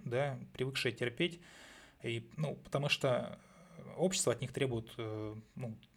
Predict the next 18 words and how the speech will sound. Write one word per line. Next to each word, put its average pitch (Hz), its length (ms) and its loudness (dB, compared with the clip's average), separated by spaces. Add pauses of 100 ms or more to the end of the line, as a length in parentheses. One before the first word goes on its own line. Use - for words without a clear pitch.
(720)
каких-то, - 400 -14
какой-то 127 240 0
терпеливости, 190 640 2
да, 117 380 2 (300)
в-, 113 600 -10
даже 120 260 0
в 117 40 -2
значении 123 320 2
выражения, 117 480 0
там, 107 200 -4
затерпеть, 120 560 0 (400)
терпила 151 380 2
и 127 40 6
так 117 160 -2
далее. 110 320 0 (560)
Э, 120 220 0
вот. 110 240 0 (1200)
Э, - 260 -6